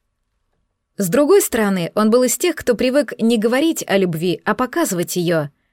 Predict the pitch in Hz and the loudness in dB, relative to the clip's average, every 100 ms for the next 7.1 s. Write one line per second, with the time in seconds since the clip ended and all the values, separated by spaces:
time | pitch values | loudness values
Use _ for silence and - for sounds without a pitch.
0 | _ 185 240 339 359 180 - 294 262 214 | _ -2 0 0 0 -2 -2 -2 -2 -2
1 | 196 185 180 185 247 208 - _ _ 190 | -2 -2 -2 -2 0 -2 -6 _ _ -4
2 | 180 202 247 233 214 208 - - - - | 0 0 0 0 0 0 -6 -20 -8 0
3 | 254 311 294 - 247 226 349 254 - 196 | 2 2 0 -2 -4 0 0 0 0 -2
4 | - 202 196 196 262 262 208 196 226 226 | 2 0 2 0 2 2 2 2 2 2
5 | 208 208 330 302 220 190 180 180 190 - | 2 0 -2 -2 -2 -2 -2 -2 -2 -2
6 | 302 247 247 202 240 - - 175 - 151 | -2 0 0 0 0 0 -2 -2 -4 -10